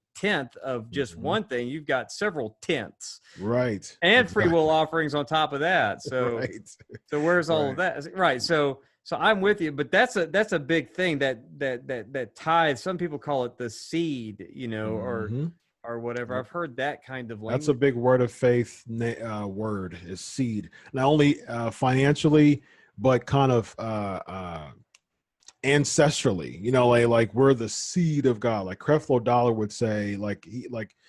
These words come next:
Speaker 2: his word of faith has gotten to the point, uh,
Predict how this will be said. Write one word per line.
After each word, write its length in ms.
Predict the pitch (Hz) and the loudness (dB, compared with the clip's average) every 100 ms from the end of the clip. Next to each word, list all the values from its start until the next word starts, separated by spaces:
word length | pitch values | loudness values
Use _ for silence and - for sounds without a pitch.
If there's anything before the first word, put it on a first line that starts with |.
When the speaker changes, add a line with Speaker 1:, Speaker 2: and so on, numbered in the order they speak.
| - - - - _ | -20 -20 -20 -20 _
Speaker 2:
his 320 | 170 165 - - | 4 4 0 -12
word 360 | 156 139 143 | -2 2 4
of 120 | 135 107 | 4 2
faith 640 | - 135 123 - - - _ _ _ _ | 2 4 4 -2 -12 -20 _ _ _ _
has 220 | 127 127 | -2 0
gotten 280 | 104 135 117 | 2 0 0
to 120 | 120 | -6
the 100 | 117 | -6
point, 380 | 104 131 120 113 - | -6 -4 -4 -4 -10
uh, 100 | 87 | -20